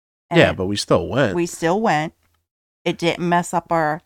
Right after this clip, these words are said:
Speaker 2: we
Speaker 1: We only,
Speaker 2: did
Speaker 1: we only had one sellout, and that was because I was waiting for a sale, and we weren't exactly sure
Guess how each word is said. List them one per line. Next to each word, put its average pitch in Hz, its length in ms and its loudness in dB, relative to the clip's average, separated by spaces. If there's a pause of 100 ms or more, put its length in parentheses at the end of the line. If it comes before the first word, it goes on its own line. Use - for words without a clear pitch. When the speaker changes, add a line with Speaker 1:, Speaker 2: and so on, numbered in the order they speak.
Speaker 2:
we 127 100 4
Speaker 1:
We 143 80 6
only, 214 260 6
Speaker 2:
did 180 140 -2
Speaker 1:
we 147 160 4
only 190 200 4
had 185 260 2
one 135 200 0
sellout, 117 680 2
and 98 160 -6
that 104 220 -2
was 117 160 -2
because 110 540 0
I 101 140 0
was 104 220 -2
waiting 98 280 -6
for - 180 -6
a 107 80 -6
sale, 95 540 -4 (240)
and 127 100 -2
we 143 100 2
weren't 165 280 0
exactly 127 680 0
sure 113 640 2